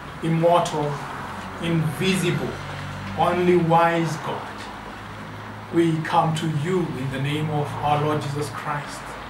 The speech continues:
the man who sits at your right hand, who stands in our place, the man of love. Indeed, we are grateful for this love that was demonstrated to us.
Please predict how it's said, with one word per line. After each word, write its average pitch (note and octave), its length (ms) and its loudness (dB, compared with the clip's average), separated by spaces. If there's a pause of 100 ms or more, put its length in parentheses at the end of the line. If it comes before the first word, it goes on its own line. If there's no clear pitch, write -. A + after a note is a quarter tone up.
(340)
the D#3 100 0
man D#3+ 380 2
who D#3 240 0
sits D#3 340 -6
at D3+ 260 -6
your D#3 120 2
right D3+ 280 2
hand, D3 360 -4 (720)
who F3 120 2
stands D#3+ 540 -2
in D3+ 100 -2
our C3+ 240 -2
place, - 520 -16 (760)
the D3 100 -4
man D3 280 0
of - 240 -6
love. - 720 -18 (1400)
Indeed, D3 380 -2
we C#3 280 -4 (400)
are D#3+ 120 -4
grateful D3+ 460 -4
for D3+ 160 -4
this C3+ 300 -8
love B2+ 560 -4
that A#2+ 160 -8
was B2 140 -8
demonstrated C3+ 800 -8
to C#3+ 80 -10 (120)
us. - 420 -14